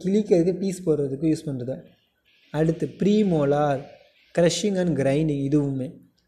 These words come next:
அஞ்சு, நாலாவது மோலார், மொத்தம் பன்னெண்டு டீத் இருக்கும் மோலாரில். crushing, grinding and mastications அப்படின்னு சொல்லக்கூடிய விஷயம். So, டென்டல் ஃபார்மில் எப்படி கொடுத்துருக்கோம் பாரு, upper and lower jaw. For milk, மில்க் டீத்துக்கு மேலே இருக்குது, கீழே ப-, பர்மனன்ட் டீத் என்ன சொல்லலாம் பாரு, டூ ஒன் டூ த்ரீ.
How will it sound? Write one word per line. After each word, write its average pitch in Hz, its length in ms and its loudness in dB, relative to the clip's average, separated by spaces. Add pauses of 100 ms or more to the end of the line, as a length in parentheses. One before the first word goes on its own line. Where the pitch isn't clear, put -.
(300)
அஞ்சு, 175 720 -2
நாலாவது 160 680 4
மோலார், 156 680 4
மொத்தம் 139 260 -6
பன்னெண்டு 175 260 2
டீத் 180 120 2
இருக்கும் 151 420 0
மோலாரில். 139 580 -2 (400)
crushing, 165 340 2
grinding 165 400 6
and 151 120 0
mastications 160 880 -2
அப்படின்னு 147 240 -4
சொல்லக்கூடிய 139 240 -4
விஷயம். 127 380 -10 (1900)
So, 156 160 -2
டென்டல் 196 380 4
ஃபார்மில் 170 400 4
எப்படி 170 60 4
கொடுத்துருக்கோம் 160 360 2
பாரு, 143 80 4
upper 170 260 4
and 151 100 4
lower 143 300 4
jaw. 147 380 -2 (400)
For 165 160 4
milk, 196 320 2 (100)
மில்க் 202 380 4
டீத்துக்கு 202 320 2
மேலே 175 280 4
இருக்குது, 170 340 4
கீழே 196 220 6
ப-, 165 160 4
பர்மனன்ட் 196 240 6
டீத் 185 100 4
என்ன 175 180 2
சொல்லலாம் 147 280 2
பாரு, 147 220 0
டூ 202 220 4
ஒன் 175 300 4
டூ 185 220 0
த்ரீ. 160 400 -2